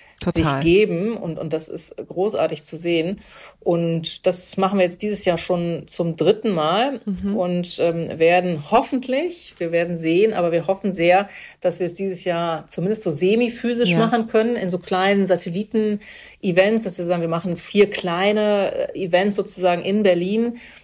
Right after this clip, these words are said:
Speaker 2: Und, äh, wenn das jetzt nicht funktioniert, dann können wir auch alles digital machen, auch fein. Aber dass man zumindest ein bisschen, ähm, wieder miteinander arbeiten kann direkt und, ähm, ja, sind da sehr, sehr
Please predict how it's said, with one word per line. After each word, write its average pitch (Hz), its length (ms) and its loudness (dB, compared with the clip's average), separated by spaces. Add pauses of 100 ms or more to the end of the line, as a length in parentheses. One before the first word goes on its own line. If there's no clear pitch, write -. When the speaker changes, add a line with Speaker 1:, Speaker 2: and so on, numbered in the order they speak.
Speaker 2:
Und, 170 600 -2
äh, 117 200 -8
wenn 147 120 -4
das 151 120 -4
jetzt 147 140 -6
nicht 151 120 -6
funktioniert, 165 320 2
dann 165 80 2
können 156 100 -4
wir 160 60 2
auch - 20 -2
alles 147 160 -2
digital 196 400 -2
machen, 175 200 0
auch 196 140 0
fein. 202 320 0 (400)
Aber 160 100 2
dass 156 120 -6
man 165 140 -2
zumindest 202 300 -2
ein 170 80 0
bisschen, 196 500 0
ähm, 170 360 0
wieder 165 160 -2
miteinander 170 560 0
arbeiten 170 420 0
kann 160 180 -6
direkt 156 540 -4
und, 156 560 -4
ähm, 147 460 -2
ja, 147 340 0
sind 160 340 -6
da 156 500 0
sehr, 156 360 0
sehr 156 460 0